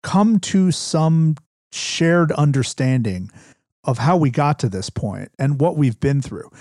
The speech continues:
And clearly, we need work like Elizabeth's to fill in the blank spots in our public memories. We have a sense, a somewhat cartoonish and shallow sense, that the Great Society and the War on Poverty,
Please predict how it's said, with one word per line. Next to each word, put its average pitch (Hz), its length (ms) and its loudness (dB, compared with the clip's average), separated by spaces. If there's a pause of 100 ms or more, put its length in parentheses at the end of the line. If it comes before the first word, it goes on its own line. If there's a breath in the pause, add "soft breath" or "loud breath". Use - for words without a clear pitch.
(240 loud breath)
And 147 200 -2
clearly, 208 640 0
we 127 180 0
need 185 300 4
work 151 580 0
like 143 680 -2
Elizabeth's 107 800 -8 (420 loud breath)
to 160 140 0
fill 240 420 0
in 214 260 4
the 156 60 2
blank 131 460 0
spots - 600 -10
in 143 160 -2
our 123 100 0
public 120 340 -4
memories. 110 460 -4
We 131 180 -2
have 165 440 2
a 135 100 -4
sense, 123 480 -2
a 110 220 -8 (320 soft breath)
somewhat 147 420 -2
cartoonish 139 640 -2
and 113 100 -4
shallow 131 400 -2
sense, - 540 -10 (440 loud breath)
that 135 440 0
the 135 80 -4
Great 139 260 0
Society 127 560 0
and 123 100 0
the 110 60 0
War 120 200 0
on 120 200 0
Poverty, 107 600 -6